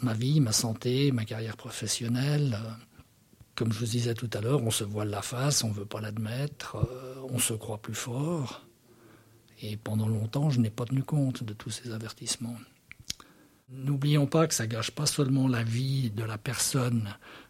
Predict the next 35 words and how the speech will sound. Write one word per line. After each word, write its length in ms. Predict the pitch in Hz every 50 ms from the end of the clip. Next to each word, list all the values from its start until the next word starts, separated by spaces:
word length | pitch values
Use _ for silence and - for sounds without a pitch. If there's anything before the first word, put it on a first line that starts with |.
| - _
concernée, 640 | - 120 113 - - 131 113 117 135 147 160 165 156
mais 140 | 131 120 113
ça 180 | - - 113
gâche 240 | 110 107 110 - -
aussi 260 | 120 110 - - 135
la 120 | 120 117 110
vie 180 | 110 120 123
de 100 | 117 110
tout 140 | 107 - 127
l'entourage, 720 | 117 110 104 110 120 117 113 135 127 123 120 113 - - - - - -
de 80 | 117
tous 140 | 113 - 123
les 140 | 110 110 110
proches, 500 | - - - 127 120 - - - - - _ _ _ _ _ _ - - - - _ _ _ _ -
de 60 | -
la 120 | - 107 107
famille, 400 | - 127 120 131 131 131 127 117
des 200 | 110 104 104 113
enfants, 420 | 113 113 - - 123 127 127 123
des 280 | 117 113 120 - - 123
époux, 320 | - - - 131 131 127
des 220 | 113 117 113 117 123
épouses, 560 | 117 - - 131 131 131 127 120 110 113 113
euh, 400 | 117 117 120 123 127 135 131 127
des 140 | 127 120 120
parents, 500 | 113 - 120 117 123 123 127 131 135 135 123 -
tout, 140 | - 151 127 110 -
tout 120 | - 160
le 40 | 165
monde, 260 | 165 151 135 120 117
tout 100 | - 160
le 60 | 165
monde 140 | 156 135 123
en 80 | 117 110
souffre. 380 | - - 120 110 - - -